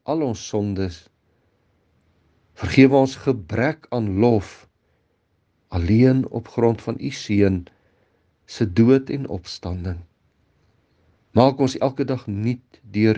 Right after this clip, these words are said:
u Heilige Gees, sodat ons u kan loof met hart en mond. Here,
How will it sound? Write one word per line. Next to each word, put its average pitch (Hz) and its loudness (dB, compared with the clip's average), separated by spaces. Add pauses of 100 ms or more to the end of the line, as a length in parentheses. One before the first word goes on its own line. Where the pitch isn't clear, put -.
u 147 -4 (160)
Heilige 95 0 (100)
Gees, 90 -8 (1120)
sodat 107 2
ons 101 -4
u 165 0
kan 139 2 (120)
loof 98 0 (760)
met 151 -6
hart 87 -2 (640)
en 127 -4
mond. 80 -4 (1120)
Here, 110 2